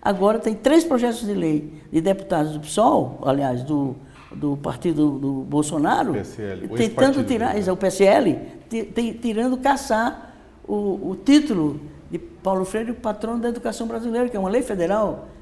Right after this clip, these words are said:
Speaker 1: de minha iniciativa, que o tornou patrono. E ele é reconhecido no mundo inteiro, mais do que no Brasil, e querem caçá-lo de novo, né? Então, veja bem, você mesmo reconheceu que aquele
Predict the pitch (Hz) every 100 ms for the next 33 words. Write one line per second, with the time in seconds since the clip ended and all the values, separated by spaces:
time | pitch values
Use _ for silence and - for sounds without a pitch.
0 | - 175 185 180 165 165 143 220 233 160
1 | 139 - - - - - 196 214 220 226
2 | 170 175 208 240 233 202 - 196 226 185
3 | 139 - - - - 226 277 254 233 226
4 | 254 254 220 277 262 247 269 277 208 -
5 | 233 247 247 202 165 139 - - - 226
6 | 254 240 247 247 233 220 202 156 170 233
7 | 233 185 135 - - - 180 - 202 214
8 | 208 220 - 185 185 196 190 - - -
9 | 196 147 139 - - - - - - -
10 | - - 214 190 247 262 180 170 202 247
11 | 269 285 285 285 214 - 208 262 202 -
12 | - - - - - - 220 208 196 196